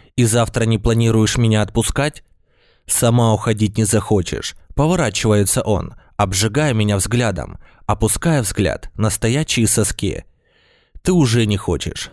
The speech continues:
а в Москву едешь, чтобы порвать с Алексом. Но это не значит, что я собираюсь оставаться с тобой. Давай будем честными», толкает он меня к стене и массирует грудь,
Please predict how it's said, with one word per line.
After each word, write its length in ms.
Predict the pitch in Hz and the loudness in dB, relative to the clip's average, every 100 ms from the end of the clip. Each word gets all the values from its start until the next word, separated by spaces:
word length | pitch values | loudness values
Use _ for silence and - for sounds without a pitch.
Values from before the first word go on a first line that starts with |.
| - | -4
а 140 | 107 | -2
в 60 | 104 | 2
Москву 380 | 120 - 170 | 0 0 0
едешь, 440 | 123 101 82 - - | 0 0 -4 -10 -10
чтобы 340 | - - 147 113 | -8 -2 0 0
порвать 380 | 110 107 104 | 2 2 2
с 100 | - | 0
Алексом. 560 | 107 87 78 - 69 - - _ _ _ _ - | 0 -2 -4 -6 -6 -8 -20 _ _ _ _ -4
Но 140 | 135 | 0
это 160 | 151 160 | 0 2
не 140 | 160 | 0
значит, 500 | 160 165 135 - - - | 2 0 0 -2 -6 -6
что 220 | - 117 | -2 0
я 140 | 113 | 0
собираюсь 580 | - 117 117 147 160 - | 0 -2 0 0 0 -2
оставаться 680 | 117 - - 113 139 - 117 | -2 -2 -2 0 0 0 -2
с 80 | |
тобой. 500 | - 113 101 80 - _ _ _ _ _ _ | 0 0 0 -2 -8 _ _ _ _ _ _
Давай 400 | - 101 104 151 | -6 -2 0 0
будем 320 | 131 110 110 | -2 -2 0
честными», 720 | 104 - 101 - 98 71 - - _ - | 0 0 0 0 -4 -4 -10 -18 _ -2
толкает 440 | 101 98 156 143 | -2 0 0 0
он 120 | 113 107 | 0 0
меня 180 | 104 104 | 0 0
к 60 | |
стене 480 | - - 107 104 98 _ _ - | -4 0 2 2 -2 _ _ -2
и 80 | |
массирует 580 | 110 101 - 180 165 143 | 0 0 0 2 2 2
грудь, 360 | 101 95 - | 0 -2 -4